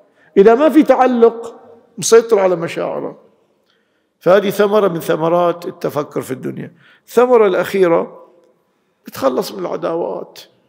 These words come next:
تخلص من العداوات، لأن العداوات سببها موصلة إلى الأرض، مخل-، إخلاد إلى الأرض. إذا أحسدك، أحسدك على شنو؟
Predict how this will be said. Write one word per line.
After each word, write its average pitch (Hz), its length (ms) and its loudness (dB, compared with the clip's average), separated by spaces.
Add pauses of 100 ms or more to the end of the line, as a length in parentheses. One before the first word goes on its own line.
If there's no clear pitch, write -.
(640)
تخلص - 380 -8
من - 80 -14
العداوات، 135 560 -16 (840)
لأن 196 580 0 (260)
العداوات 180 560 0
سببها 156 360 -4
موصلة 156 460 -4
إلى 139 200 -6
الأرض، 135 280 -12 (100)
مخل-، - 380 -12
إخلاد 165 380 -4
إلى 143 120 -6
الأرض. 143 280 -10 (840)
إذا 254 300 2
أحسدك، 247 420 -6
أحسدك - 300 -8
على 196 200 -6
شنو؟ 147 260 -10